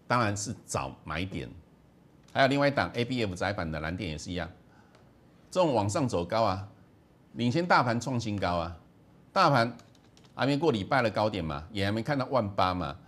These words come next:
那这种股票看回不回啊？那看回不回怎么办？等拉回，拉回找买点。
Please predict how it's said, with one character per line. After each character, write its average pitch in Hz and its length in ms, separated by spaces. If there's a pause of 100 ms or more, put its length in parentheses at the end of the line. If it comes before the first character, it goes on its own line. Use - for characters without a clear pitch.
(200)
那 139 100
这 185 120
种 147 140
股 104 120
票 120 260 (140)
看 131 180
回 95 140
不 101 160
回 73 220
啊？ 65 120 (960)
那 143 120
看 160 200
回 139 100
不 139 120
回 117 120
怎 98 100
么 95 60
办？ 117 200 (1000)
等 104 220
拉 120 240
回， 85 180 (600)
拉 139 200
回 98 240
找 76 160
买 73 220
点。 80 200